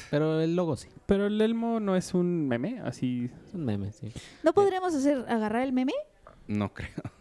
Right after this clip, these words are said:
Speaker 1: ¿Quién
Speaker 3: ¿No?
Speaker 1: sabe? Eh, Pedro Soto dice, "Primer comentario, yuju, lástima que será el último que lean". Pues no, fue el segundo.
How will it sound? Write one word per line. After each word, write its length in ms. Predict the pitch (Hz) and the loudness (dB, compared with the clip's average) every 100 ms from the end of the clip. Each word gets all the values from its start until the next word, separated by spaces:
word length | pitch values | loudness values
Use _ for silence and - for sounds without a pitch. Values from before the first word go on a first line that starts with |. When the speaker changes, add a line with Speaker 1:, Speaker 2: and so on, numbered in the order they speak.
| _ - | _ -4
Speaker 1:
¿Quién 120 | 240 | -2
Speaker 3:
¿No? 60 | 320 | 0
Speaker 1:
sabe? 260 | 196 123 113 _ _ - - | -2 -6 -8 _ _ -16 -2
Eh, 320 | 120 127 127 123 | 0 2 0 2
Pedro 240 | 170 165 | 2 2
Soto 280 | 151 151 135 | 0 0 2
dice, 640 | 135 139 - 139 143 143 - | 0 -2 0 2 2 0 0
"Primer 260 | 147 165 | 0 0
comentario, 480 | 175 139 127 143 120 | 0 0 0 2 2
yuju, 300 | 117 147 127 | 2 2 0
lástima 340 | 123 - 139 120 | 0 -2 -2 -2
que 80 | |
será 160 | - 120 | -2 0
el 80 | 135 | 2
último 300 | 135 131 107 | 0 0 -2
que 100 | 110 | 0
lean". 220 | 117 107 | 0 0
Pues 160 | 110 104 | -2 -2
no, 140 | 127 | -2
fue 100 | - | -2
el 40 | 123 | -2
segundo. 300 | 98 98 | -2 -4